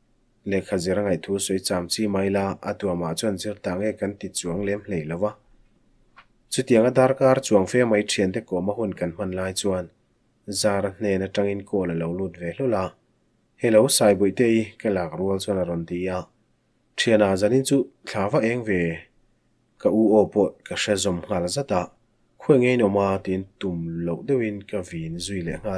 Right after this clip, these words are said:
la. Thla eng lan theih na ngat mo le, ka sai boi te e ngo ro kha ti lo deuh khan. O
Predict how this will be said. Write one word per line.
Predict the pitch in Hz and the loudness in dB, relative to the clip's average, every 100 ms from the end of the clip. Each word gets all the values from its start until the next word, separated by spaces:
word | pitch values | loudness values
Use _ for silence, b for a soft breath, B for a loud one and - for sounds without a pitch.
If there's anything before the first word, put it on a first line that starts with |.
| 92 | -4
la. | 90 - _ _ _ _ _ _ _ | -6 -10 _ _ _ _ _ _ _
Thla | - - 90 | -6 -2 2
eng | 98 107 | 2 2
lan | 120 | 2
theih | 110 101 | 0 0
na | 120 120 | 0 0
ngat | 147 113 | 0 0
mo | 101 | 2
le, | 92 92 92 - | 2 0 -4 -4
ka | - | -2
sai | - 104 | 2 2
boi | 90 98 95 | 2 0 2
te | 135 - 139 | 0 2 -2
e | 143 - | -4 0
ngo | 127 135 | 4 6
ro | 123 - | 4 2
kha | - 127 | -8 -4
ti | 110 | 0
lo | 101 101 | 0 0
deuh | - | -2
khan. | 120 110 110 _ _ _ _ _ | -2 -2 -4 _ _ _ _ _
O | _ | _